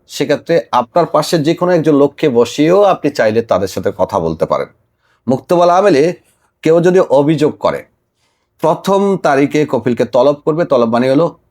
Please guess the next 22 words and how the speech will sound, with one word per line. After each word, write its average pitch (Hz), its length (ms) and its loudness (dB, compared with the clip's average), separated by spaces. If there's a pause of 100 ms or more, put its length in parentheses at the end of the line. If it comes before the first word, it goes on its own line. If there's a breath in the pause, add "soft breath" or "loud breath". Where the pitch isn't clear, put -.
(220)
কপিলকে 113 300 -4
ডাকবে। 76 380 -6 (360)
যদি 123 280 0
কপিল 139 340 0
অনুপস্থিত 127 560 -2
দেখায়, 117 420 -2
দ্বিতীয় 123 400 -2
তারিখ 95 300 0
ঘোষণা 80 300 -4
করবে। - 300 -8 (400 loud breath)
দ্বিতীয় 143 360 2
তারিখেও 147 480 0
যদি 147 260 0
কপিল 131 240 -2
অনুপস্থিত 120 580 -4 (120)
হয়, 90 320 -2 (680)
তৃতীয় 175 320 2
তারিখে 120 500 -2 (680)
কপিলকে 117 400 -2
মুজরিম 113 460 0
ঘোষণা 95 300 -2
করবে 76 360 -6